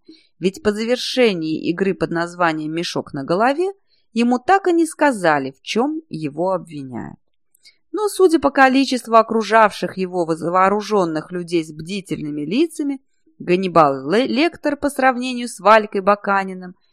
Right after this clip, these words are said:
не более чем сосунок. Гордись, Валька, ты получил свои пять минут славы. Была, должно быть, глубокая ночь, возможно, близко к утру, и сознание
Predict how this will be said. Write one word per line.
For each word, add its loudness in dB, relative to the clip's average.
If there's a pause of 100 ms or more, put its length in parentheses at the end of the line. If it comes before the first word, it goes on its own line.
(180)
не -4
более -2
чем -8
сосунок. -10 (560)
Гордись, 0
Валька, 2 (340)
ты 2
получил 0
свои -2
пять 0
минут -12
славы. -2 (500)
Была, 6
должно 2
быть, -2
глубокая 2
ночь, 0
возможно, 0
близко -4
к -10
утру, -4 (380)
и -2
сознание 0